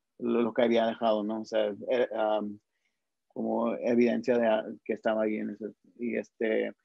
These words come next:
este performance, este, fue, em,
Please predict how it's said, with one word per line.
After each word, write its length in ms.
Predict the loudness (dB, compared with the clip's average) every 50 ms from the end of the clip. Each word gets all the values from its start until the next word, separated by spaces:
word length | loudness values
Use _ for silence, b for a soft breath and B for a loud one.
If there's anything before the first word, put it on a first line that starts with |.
| _ _ _ _ _ _ _ _ -8
este 240 | -4 -2 0 2
performance, 640 | 2 2 2 4 4 6 8 8 6 6 4 4 2
este, 1040 | 2 2 4 4 6 8 8 8 8 8 6 6 4 2 0 0 -2 -6 -12 -16 -18 _ _
fue, 1200 | -4 -2 -2 0 0 0 0 0 0 0 0 0 0 0 0 0 0 0 0 -2 -2 -4 -6 -10 -14 _ -16 -10 -6
em, 680 | -4 -4 -2 -2 -2 -2 -2 -2 -2 -4 -4 -6 -8 -12